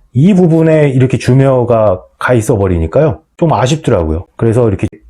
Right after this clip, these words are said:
줌웨어를 더 넓게 사용을 해야 볼에 맞춰서 이렇게 신는 사람도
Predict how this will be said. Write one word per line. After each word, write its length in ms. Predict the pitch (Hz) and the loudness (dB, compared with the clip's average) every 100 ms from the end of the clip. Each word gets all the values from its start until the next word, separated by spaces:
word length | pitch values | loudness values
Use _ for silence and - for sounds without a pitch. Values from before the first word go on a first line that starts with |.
| - - | -20 -12
줌웨어를 460 | - 120 127 117 120 | -2 2 2 2 0
더 100 | 117 | 0
넓게 320 | 95 98 190 | -2 -2 -2
사용을 400 | - 180 175 156 | -2 0 2 2
해야 360 | 180 175 165 151 | 2 2 0 0
볼에 160 | 131 151 | 0 2
맞춰서 400 | 143 - 117 120 | 0 0 0 0
이렇게 180 | 101 104 | -2 0
신는 280 | 175 170 | 2 2
사람도 560 | 151 147 117 123 143 | 2 0 0 0 0